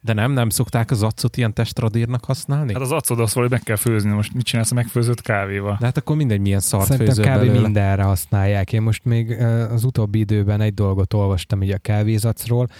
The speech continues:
Speaker 3: hogy macska nevelésre kiváló, mert hogy a macska nem szereti a, a kávézacnak az illatát, ö, vagy szagát, nem, ne-, neki szag valószínűleg. Ö,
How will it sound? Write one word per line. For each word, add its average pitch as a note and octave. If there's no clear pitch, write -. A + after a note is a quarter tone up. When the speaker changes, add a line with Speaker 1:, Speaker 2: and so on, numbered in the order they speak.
Speaker 3:
hogy A2+
macska A#2
nevelésre G2
kiváló, A2
mert A2+
hogy A2+
a A2+
macska A2+
nem A2+
szereti G#2+
a, -
a G#2+
kávézacnak G2+
az F#2+
illatát, G2+
ö, G#2
vagy F#2+
szagát, G#2+
nem, G2+
ne-, A2
neki A#2+
szag F#2+
valószínűleg. G#2+
Ö, A2+